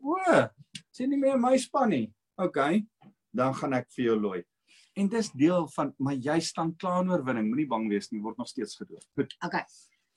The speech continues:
Speaker 2: So die volgende plek, hierdie gedeelte wat die <clears throat> duiwel aanhaal, is eintlik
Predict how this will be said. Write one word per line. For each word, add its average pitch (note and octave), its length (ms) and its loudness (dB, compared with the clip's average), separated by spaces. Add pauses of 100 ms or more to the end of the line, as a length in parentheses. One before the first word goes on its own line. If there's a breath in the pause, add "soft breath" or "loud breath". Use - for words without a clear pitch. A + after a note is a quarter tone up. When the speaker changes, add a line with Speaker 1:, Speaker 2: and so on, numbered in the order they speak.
Speaker 2:
So A3 100 0
die A3 160 2
volgende F#4+ 320 2
plek, G3+ 420 2 (160)
hierdie C4+ 480 6
gedeelte G3+ 540 0
wat F#3+ 140 2
die F#3 180 2 (280)
<clears throat> A2 200 -8
duiwel F3+ 640 0 (760)
aanhaal, G#3 540 2 (240)
is F#3 160 -8 (140)
eintlik C4 500 4